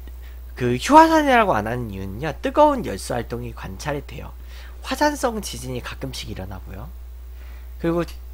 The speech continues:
일단 최근 일만 년 이내에 그 화산 분출한 적이 있기 때문에 활화산으로 본 거예요.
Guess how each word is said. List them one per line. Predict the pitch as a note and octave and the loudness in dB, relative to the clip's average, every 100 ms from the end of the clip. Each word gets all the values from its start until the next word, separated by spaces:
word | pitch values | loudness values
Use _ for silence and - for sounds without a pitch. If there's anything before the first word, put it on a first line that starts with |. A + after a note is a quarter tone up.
| - C3+ | -8 -4
일단 | - D#3 - | 0 0 -2
최근 | - D4+ D4 C4+ | -2 2 4 2
일만 | - C#4+ C#4+ D4 C#4 | -2 2 4 2 2
년 | C4+ C3 | -4 -4
이내에 | A2 A#2+ A#2+ A#2 B2+ | -4 -2 -2 -4 -6
그 | - G#2 A2+ | -6 -6 -6
화산 | - A#3+ A3+ | -4 -2 -2
분출한 | - G#2+ C3 C3+ D3+ | 0 0 2 2 2
적이 | D3+ | 0
있기 | G#2 - | -2 -6
때문에 | - G#2+ - G3 - - - - - - - | -6 -6 -4 -6 -6 -12 -14 -14 -14 -14 0
활화산으로 | D4 D#4 C#4+ B3+ A#3 A3 | 6 6 6 4 2 -2
본 | G#2+ | -4
거예요. | G#2 F2+ F#2 | -2 -2 -4